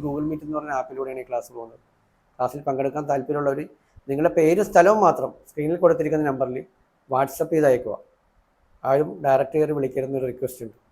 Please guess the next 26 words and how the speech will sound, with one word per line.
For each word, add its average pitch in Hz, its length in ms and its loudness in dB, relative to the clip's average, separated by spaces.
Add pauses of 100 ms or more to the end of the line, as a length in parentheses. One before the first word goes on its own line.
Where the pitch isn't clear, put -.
(760)
കാരണം 135 200 -2
ഞാൻ 139 140 -2
ട്രെയിനിങ്ങായിട്ട് 147 560 -2
ബന്ധപ്പെട്ടപ്പോഴും 131 640 -4 (680)
അതിൻ്റേതായ 143 540 2
കാര്യങ്ങളിൽ 143 420 2
എൻഗേജ്ഡ് 131 360 0
ആയിരിക്കും. 120 280 -4 (380)
അപ്പോൾ 127 180 -12
ഫോൺ 135 180 -2 (180)
വിളിച്ചാലും 139 360 -2
എടുക്കാൻ 135 240 0
പറ്റില്ല. 123 280 -6 (920)
അപ്പം 180 180 -10
നിങ്ങൾ 156 180 0 (640)
നിങ്ങളുടെ 127 260 -4
പേര്, 127 240 0
സ്ഥലവും 143 280 -2
ടൈപ്പ് 127 220 0
ചെയ്താൽ 123 220 -2 (680)
ഈ 147 140 -6
ട്രെയിനിങ്ങിൽ 143 460 -2
പങ്കെടുക്കാനുള്ള 135 600 -4
ഒരു 170 120 -6
ഗ്രൂപ്പിലേക്ക് 151 480 -2
നിങ്ങൾ 131 160 -6